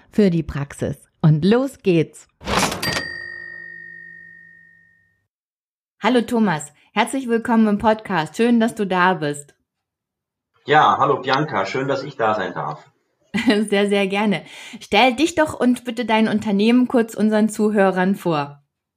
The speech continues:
Speaker 2: Ja, mein Name ist Thomas Broda. Ich bin seit neunzehnhundertsiebenundneunzig in der Branche tätig. Ja, ich bin Ehemann, Vater, Unternehmer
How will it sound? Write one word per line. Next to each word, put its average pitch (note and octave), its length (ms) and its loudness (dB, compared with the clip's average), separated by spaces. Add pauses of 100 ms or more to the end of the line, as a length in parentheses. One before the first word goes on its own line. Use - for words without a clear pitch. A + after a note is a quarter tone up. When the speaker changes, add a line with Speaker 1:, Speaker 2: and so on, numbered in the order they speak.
(680)
Speaker 2:
Ja, A2+ 380 2
mein A2+ 100 -2
Name C#3+ 180 0
ist - 120 -8
Thomas D3+ 340 -2
Broda. A#2 380 2
Ich - 180 -4
bin B2 200 0
seit A2 360 0
neunzehnhundertsiebenundneunzig A2 2000 -2
in A2+ 80 -4
der G#2+ 80 0
Branche F#2 440 -6
tätig. D3 680 -4
Ja, G2 240 -4
ich - 120 -16
bin F#2+ 140 0
Ehemann, B2+ 640 0 (480)
Vater, A2+ 840 2
Unternehmer B2 880 -2